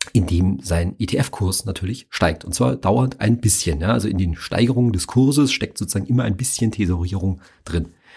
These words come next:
Wenn man das jetzt genauer sich anschauen will, dann muss man da irgendwie Halbjahresberichte und Jahresberichte so eines E T Fs wälzen. Das ist mir ziemlich schwierig, weil da natürlich alles Mögliche passiert.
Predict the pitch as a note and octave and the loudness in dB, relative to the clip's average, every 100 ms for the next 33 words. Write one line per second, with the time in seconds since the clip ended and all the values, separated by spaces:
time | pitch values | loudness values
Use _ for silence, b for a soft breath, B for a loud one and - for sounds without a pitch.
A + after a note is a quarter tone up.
0 | B B G2 A#2+ A#2+ A2 - - F2+ F#2 | B B 6 6 6 4 2 2 4 6
1 | D#3 G#2+ D#2+ - - G2 A2+ A2+ F2+ D#2+ | 8 6 2 -6 -8 -2 2 2 2 0
2 | E2+ F2 G2+ G#2 F#2 G2+ G2+ G2+ G2 - | -2 0 0 2 0 0 0 2 2 2
3 | B2+ A#2+ G2+ A#2 A#2+ - A2+ A#2+ G2+ E2+ | 0 2 2 2 0 -2 -4 -2 -2 -2
4 | - A#2+ - A#2 G#2 G#2+ G2 F#2 E2+ - | 0 -2 -2 -4 -2 -2 -2 -2 -4 -6
5 | - - - - - b b b G2 F2 | -6 -4 -4 -4 -8 b b b 0 4
6 | A2 D3+ - D3 D3 - E2+ F#2 G#2 A#2 | 6 6 4 4 4 2 0 0 -2 -2
7 | G#2 F#2 - C3 G#2+ - A2 C#3 A#2+ - | -2 0 4 4 2 -2 -4 2 2 0
8 | F#2+ F2+ E2+ F#2 - F#2+ G2+ B2 B2 - | -4 -4 -4 -6 -4 -2 0 0 -2 -6
9 | - - C3 | -4 2 2